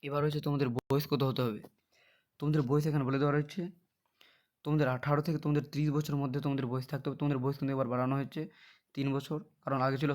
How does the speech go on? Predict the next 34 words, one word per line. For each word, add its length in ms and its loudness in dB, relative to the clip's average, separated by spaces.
সাতাশ 300 -2
বছর, 200 0
এবার 180 -2
কিন্তু 160 -2
ত্রিশ 200 -2
বছর 160 -4
করা 180 -6
হয়েছে। 180 -14
আবার 160 4
তোমরা 160 6
যারা 140 6
এসসি 240 0
রয়েছে 240 2
তোমরা 160 2
কিন্তু 200 0
পাঁচ 160 2
বছরের 300 -2
ছাড়, 140 -2
ছাড় 220 0
পাবে। 200 0
তোমরা 220 2
যদি, 140 0
যারা 160 -2
ওবি-, 240 -2
বি-, 200 2
ওবিসি 280 0
তোমরা 220 -4
রয়েছে 280 -2
তোমরা 180 -4
কিন্তু 180 -2
তিন 140 0
বছরের 300 -4
ছাড় 140 -10
পাবে। 180 -16